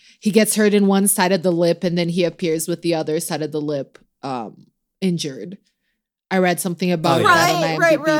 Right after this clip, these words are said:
Speaker 1: but
Speaker 3: right.
Speaker 1: couldn't, uh,
Speaker 3: Ah.
Speaker 1: couldn't verify it. Um, but that's all of, all of it, I, I think, kinda, like, hinges on that. And that's sort of my general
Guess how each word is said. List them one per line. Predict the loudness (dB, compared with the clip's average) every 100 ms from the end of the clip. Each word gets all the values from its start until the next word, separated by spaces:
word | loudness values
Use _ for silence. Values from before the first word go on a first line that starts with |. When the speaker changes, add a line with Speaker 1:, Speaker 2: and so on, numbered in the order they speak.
| 2
Speaker 1:
but |
Speaker 3:
right. | 2 0 _ _ _ _ _ -4
Speaker 1:
couldn't, | -2 0
uh, | 0 0 -2 -4 -8 -14
Speaker 3:
Ah. | _ _ -4
Speaker 1:
couldn't | -2 0
verify | 0 0 0 -4 -6 -4
it. | -4 -8 _ -20 -20 _ -2
Um, | 0 0 0 -4 -8 _ -10
but | -4 -2
that's | 0 -2 -6 -2
all | 0 2 0
of, | -2 _ -4
all | 0 2
of | 2
it, | 0
I, | 0 -2
I | -2 -2
think, | -2 -10 -10 -8
kinda, | -4 -2
like, | -2 -4
hinges | -6 -6 -6
on | -6
that. | -4 -6 -6
And | -6
that's | -6 -6 -8 -10 _ _ _ -10
sort | -4 -2
of |
my | -2 -4
general | -4 -4 -4 -4 -2 -4